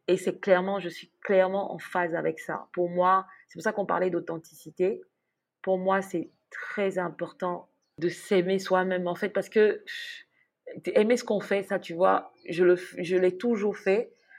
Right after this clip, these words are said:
S'aimer soi-même, euh, comme j'ai mis dans l'édito, c'est ce que j'apprends et que j'ai appris à faire. Je m'aime beaucoup plus. Mais je pense que je peux encore m'aimer, m'aimer plus,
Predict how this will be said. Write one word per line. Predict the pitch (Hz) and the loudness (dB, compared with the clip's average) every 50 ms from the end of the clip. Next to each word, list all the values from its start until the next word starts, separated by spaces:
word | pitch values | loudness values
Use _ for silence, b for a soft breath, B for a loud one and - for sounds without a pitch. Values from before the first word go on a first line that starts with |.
| B B _ | B B _
S'aimer | - - - 214 208 220 233 | -6 -2 0 0 0 0 -2
soi-même, | 226 - 220 214 202 208 196 196 202 202 196 190 - _ _ _ _ _ _ _ _ _ _ - - | 0 2 2 2 2 4 2 2 0 0 -4 -8 -12 _ _ _ _ _ _ _ _ _ _ -2 2
euh, | 175 175 170 170 165 165 165 - 170 - - | 4 4 6 6 6 6 6 4 2 0 0
comme | 208 208 208 | -2 -2 0
j'ai | 175 185 185 | 0 -2 -2
mis | 185 196 196 | -2 -2 -4
dans | 190 170 165 | -2 -2 -2
l'édito, | 170 170 160 170 170 - 190 185 175 170 B B B B _ | -4 -4 -6 -8 -4 0 2 2 2 2 B B B B _
c'est | - - 175 | -6 -4 -4
ce | - - | -4 -2
que | - - 220 | 0 0 2
j'apprends | 180 160 175 165 160 - - 185 214 220 | 2 2 -2 -4 -4 -6 -4 -2 0 0
et | 196 190 | 2 0
que | - 175 | 0 -2
j'ai | 165 175 | -2 -2
appris | 160 160 - - 214 202 | -2 -4 -4 -2 0 0
à | 180 180 | 0 0
faire. | - 180 175 175 | -2 -6 -8 -6
Je | 156 175 | -6 -6
m'aime | 170 170 175 180 165 | -4 -2 -2 -4 -4
beaucoup | 156 160 165 - - 185 | -4 -6 -8 -6 -8 -10
plus. | 160 - 226 262 262 226 - - - _ b b b b b b b - | -6 0 4 4 4 4 2 -4 -18 _ b b b b b b b -2
Mais | 160 165 | 0 0
je | 160 | 2
pense | 180 208 196 196 | 0 0 0 -2
que | 190 | -4
je | 170 156 | -6 -2
peux | 156 190 | 0 0
encore | 175 175 170 - 175 175 | 0 0 -2 -2 -2 0
m'aimer, | 180 175 170 170 170 - - - | 0 0 0 -2 -4 -6 -6 -2
m'aimer | 175 180 202 196 185 185 196 196 | 2 4 6 6 6 4 2 0
plus, | 196 - 220 220 - | 0 -2 -4 -4 -4